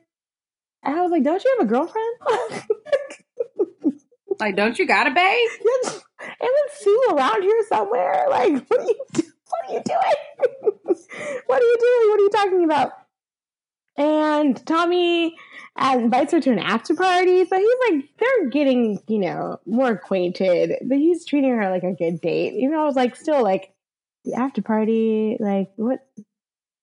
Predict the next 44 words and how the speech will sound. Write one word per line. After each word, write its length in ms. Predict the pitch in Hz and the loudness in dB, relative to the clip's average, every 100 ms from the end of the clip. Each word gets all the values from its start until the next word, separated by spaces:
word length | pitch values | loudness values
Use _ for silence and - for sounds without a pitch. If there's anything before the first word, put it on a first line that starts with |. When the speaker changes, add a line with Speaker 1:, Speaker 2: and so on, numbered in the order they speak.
| _ | _
Speaker 1:
Don't 220 | 233 302 349 | -6 -6 -4
you 60 | |
have 100 | 381 | -4
a 40 | 294 | -2
girlfriend? 460 | 247 311 311 320 190 | -2 -4 -4 -4 0
Speaker 2:
No, 200 | 175 170 | -2 0
that's 200 | 208 311 | -4 -6
a 40 | |
setup. 420 | - 807 269 277 - - | -8 -6 -4 -6 -10 -6
Oh, 260 | 466 - 659 | -4 0 0
oh, 20 | - _ _ | -2 _ _
oh. 80 | - 880 906 _ _ | -4 -4 -6 _ _
Speaker 1:
Is, 180 | - 294 | -2 0
don't 160 | 349 403 | 2 2
you 120 | 466 | 2
have 80 | 415 | 2
a 40 | |
Speaker 2:
Mm. 40 | 370 | 2
Speaker 1:
girlfriend? 400 | 381 403 403 427 - | 2 0 -2 -6 -2
I'm 340 | 277 294 277 | 0 0 0
worried. 400 | 233 233 220 208 - | 2 2 2 0 -2
And 160 | 330 403 | 0 0
<laughs> 140 | - | 0
I 420 | 403 523 392 339 370 | -2 -2 0 2 2
wrote 180 | 392 370 | 2 2
down, 200 | 381 370 587 539 - | 0 0 -6 -12 -4
girl, 200 | 247 240 | 0 2
there 100 | 285 | 2
were 60 | 320 | 0
so 160 | 359 | 0
many 180 | 381 277 | 2 2
powder 380 | 196 208 208 214 | 0 0 2 0
blue 240 | 196 196 | 0 0
suits 520 | 202 - 180 175 - - - | 0 0 0 0 -8 -20 -6
in 160 | 202 | -2
this. 480 | 208 202 196 - - _ _ _ _ _ _ _ _ _ _ _ _ _ _ _ _ _ - | 0 0 -4 -12 -20 _ _ _ _ _ _ _ _ _ _ _ _ _ _ _ _ _ -2
So 120 | 277 | 0
many 160 | 277 | 0
powder 360 | 226 190 156 156 | 0 0 0 0
blue 100 | 196 | 0
Speaker 2:
I 40 | |
feel 160 | 208 277 | 0 0
Speaker 1:
suits. 120 | 302 | 0
Speaker 2:
like 200 | 294 - | -2 -6